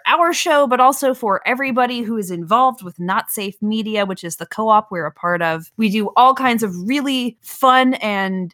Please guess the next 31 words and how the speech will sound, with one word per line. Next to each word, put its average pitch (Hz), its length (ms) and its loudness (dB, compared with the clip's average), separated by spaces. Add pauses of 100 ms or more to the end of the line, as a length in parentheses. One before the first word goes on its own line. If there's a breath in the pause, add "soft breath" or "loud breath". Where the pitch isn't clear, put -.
(100)
entertaining 240 960 0
media 202 580 0
production. 202 880 -4
We 190 100 -6
have 180 160 -2
a 165 60 -4
live 220 400 2
stream 214 320 -4
where 175 100 -2
we 170 80 -2
talk 165 240 -6
about 147 220 -10
the 160 60 -10
news. 208 680 0
We 190 100 -6
have, 170 600 -2 (140)
uh, 170 220 2
Sentai 254 440 0
Truther 262 380 -2
Club, 233 380 2
where 190 280 2
Kennedy 247 520 0
and 196 160 0
Grav 220 260 2
talk 208 220 -6
about 160 200 -8
the - 80 -20 (120)
Power 254 380 4
Rangers. 220 720 2
We 190 160 -8
have 170 560 -2